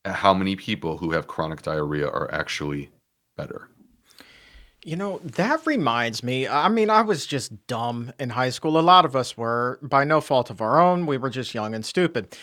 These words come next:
Speaker 2: We used to do this thing called the Certs Challenge, where could you eat an entire pack of Certs without having to go to the restroom and spend some time, uh, on the throne there? So, uh,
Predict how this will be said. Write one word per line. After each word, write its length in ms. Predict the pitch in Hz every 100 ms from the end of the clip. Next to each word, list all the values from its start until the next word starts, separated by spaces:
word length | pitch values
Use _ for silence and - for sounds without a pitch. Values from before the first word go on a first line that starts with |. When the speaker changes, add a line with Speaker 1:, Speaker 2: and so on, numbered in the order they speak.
| - -
Speaker 2:
We 120 | 247
used 120 | 294
to 80 | 247
do 160 | 233
this 220 | 214 208 -
thing 180 | 196
called 300 | 175 190 180
the 60 | 147
Certs 600 | - - 175 196 196 -
Challenge, 720 | - - 170 160 131 107 113
where 260 | 123 139 139
could 280 | - 196 202
you 120 | 220
eat 180 | 170 170
an 100 | 160
entire 560 | 143 - - 170 196
pack 460 | 202 - 156 160 156 -
of 140 | 139
Certs 560 | - - 202 151 127 -
without 300 | 147 156 131
having 300 | 143 143 147
to 100 | 156
go 260 | 123 143 143
to 140 | 160
the 80 | 135
restroom 600 | 139 214 - 165 160 151 - - -
and 180 | 160 156
spend 320 | - 135 131
some 140 | 147
time, 560 | - 123 117 117 120 120
uh, 240 | 123 117 -
on 220 | 120 117
the 80 | 117
throne 400 | - 170 180 156
there? 240 | 113 104 - - - -
So, 400 | - 196 185 190 -
uh, 400 | 170 160 156